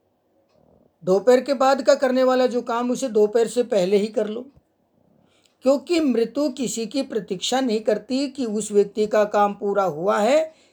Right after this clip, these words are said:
या नहीं हुआ है, क्योंकि मृत्यु इसके लिए इंतजार नहीं करती है। इस, चलो, तीसरा श्लोक, "सत्यम ब्रूयात्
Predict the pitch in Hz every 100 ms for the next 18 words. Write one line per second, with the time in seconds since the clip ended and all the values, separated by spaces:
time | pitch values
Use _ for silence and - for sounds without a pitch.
0 | - 190 226 208 190 269 285 269 254 190
1 | 156 - _ _ _ _ _ _ - 254
2 | 254 294 302 349 359 _ _ _ _ _
3 | _ - 196 269 269 311 302 247 - 269
4 | 233 240 277 247 214 220 202 226 302 370
5 | - _ _ - 202 214 202 285 233 185
6 | - 180 147 143 _ _ _ _ 202 196
7 | - _ _ _ _ _ _ _ _ _
8 | - - - _ _ _ 170 156 127 -
9 | _ _ - - - - - _ 226 240
10 | - 220 214 190 180 185 _ _ _ _
11 | _ _ _ _ _ _ _ _ _ _
12 | _ _ - - 202 - _ 247 262 247
13 | 226 208 208 214 -